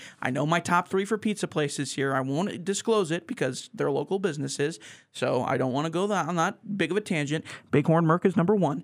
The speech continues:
Um, breakfast burritos, okay? I don't think I've really delved in to the breakfast burrito scene here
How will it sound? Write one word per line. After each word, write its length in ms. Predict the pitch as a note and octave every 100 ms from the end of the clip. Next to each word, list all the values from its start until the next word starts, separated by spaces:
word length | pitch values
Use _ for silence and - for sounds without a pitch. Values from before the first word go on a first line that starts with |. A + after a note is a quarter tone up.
| - - C4+ -
Um, 480 | G3 F3 D#3+ C3+ - _ _ _ _ _ -
breakfast 380 | A3 G#3 F3 -
burritos, 320 | D3+ C3+ C3+
okay? 200 | B2+ E3
I 80 | F3
don't 160 | F#3
think 160 | F#3+ F#3
I've 180 | G3 E3+
really 200 | G3 G3
delved 380 | D#3+ E3+ F3+ -
in 400 | G#3 F#3 C#3+ B3+ - _
to 100 | -
the 80 | D3+
breakfast 480 | C#3+ D3+ D3+ D#3 -
burrito 300 | D#3 D3 C#3
scene 300 | - D3+ C#3+
here 300 | C#3 C3+